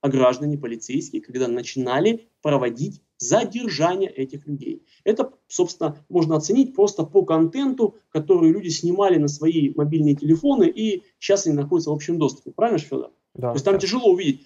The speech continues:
Speaker 1: Я не видел ни-, никого, кто бы, например, сразу там толпу, например, в масках, которая напали бы на полицейского с целью, например, завладения оружием.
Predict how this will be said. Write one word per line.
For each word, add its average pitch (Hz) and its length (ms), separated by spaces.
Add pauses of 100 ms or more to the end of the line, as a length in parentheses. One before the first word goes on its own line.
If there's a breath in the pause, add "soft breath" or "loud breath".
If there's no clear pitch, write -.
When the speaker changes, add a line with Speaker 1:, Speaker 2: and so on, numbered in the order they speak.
Speaker 1:
Я 214 140
не 247 120
видел 233 240
ни-, 185 120
никого, 202 420
кто 180 100
бы, 170 100
например, 170 260
сразу 214 380
там - 300 (180)
толпу, 185 420
например, 143 300
в 139 80
масках, 214 400
которая 160 220
напали 165 320
бы 139 120
на 139 100
полицейского 151 600
с - 180
целью, 156 300
например, 123 300
завладения 196 500
оружием. 131 460